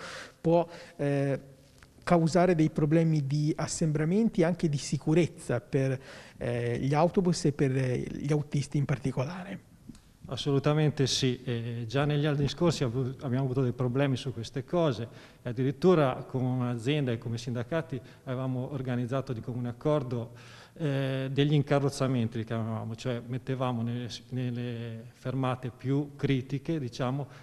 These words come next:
Speaker 2: personale nostro e di vigilanza privata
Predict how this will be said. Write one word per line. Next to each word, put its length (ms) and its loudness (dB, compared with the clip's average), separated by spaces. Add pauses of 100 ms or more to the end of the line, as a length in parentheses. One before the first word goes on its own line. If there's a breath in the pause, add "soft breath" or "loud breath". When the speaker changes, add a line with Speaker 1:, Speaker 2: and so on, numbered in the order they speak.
(160 loud breath)
Speaker 2:
personale 480 0
nostro 600 -2 (260 loud breath)
e 160 2
di 80 -2
vigilanza 640 0
privata 680 2